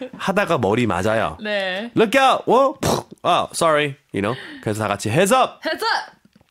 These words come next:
Speaker 2: 그래서 진짜, 진짜로
Speaker 1: 공 날라올 때 특히.
Speaker 2: 웃기려고 한 것도 있지만
Speaker 1: 음.
Speaker 2: 진지하게 물어봅니다.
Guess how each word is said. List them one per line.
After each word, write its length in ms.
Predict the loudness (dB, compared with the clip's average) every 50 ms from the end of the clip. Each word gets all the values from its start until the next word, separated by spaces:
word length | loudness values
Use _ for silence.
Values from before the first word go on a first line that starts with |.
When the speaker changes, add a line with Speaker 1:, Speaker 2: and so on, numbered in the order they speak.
| -14 -8
Speaker 2:
그래서 180 | -4 -4 -4 -4
진짜, 680 | -4 -4 -4 -2 -2 -4 -4 _ _ -4 -2 0 0 -2
진짜로 680 | -2 -6 -6 -4 -4 -4 -4 -4 -4 -2 -2 -2 -4 -4
Speaker 1:
공 480 | -6 -4 -4 -2 -2 -2 -2 -4 -6 -4
날라올 320 | -2 0 0 0 -2 -6
때 120 | -10 -12 -16 -16
특히. 260 | -18 _ -20 -20 -8 -2
Speaker 2:
웃기려고 840 | -2 -2 -2 -4 _ -2 0 0 0 2 2 2 2 2 2 2 0
한 200 | 0 0 0 0
것도 260 | 0 -2 -2 -4 -4 -2
있지만 680 | -2 -4 -4 _ -6 -2 0 2 2 2 2 0 -2
Speaker 1:
음. 220 | -4 -8 -10 -10 -8
Speaker 2:
진지하게 540 | -4 -2 0 2 2 4 4 2 2 2 0
물어봅니다. 580 | 0 0 0 0 0 -2 -2 -4 -6 -8 -10